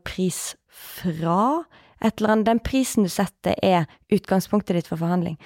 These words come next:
Så hvis du går inn og sier sånn, eh, du sender en P D F hvor det står sånn, eh,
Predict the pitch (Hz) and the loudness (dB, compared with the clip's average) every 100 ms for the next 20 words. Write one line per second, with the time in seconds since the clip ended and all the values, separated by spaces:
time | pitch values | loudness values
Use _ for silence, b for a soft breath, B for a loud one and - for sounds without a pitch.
0 | B B - 220 - 233 226 185 175 190 | B B 0 0 2 4 4 4 4 4
1 | 190 180 170 175 185 160 B B B B | 4 4 2 2 0 -2 B B B B
2 | 196 175 185 - 190 185 190 196 180 175 | 0 2 2 2 2 2 2 0 0 -2
3 | - - _ - 196 185 180 170 180 170 | -6 -20 _ -2 0 2 0 2 0 -2
4 | B B B _ 175 170 180 | B B B _ -2 0 -2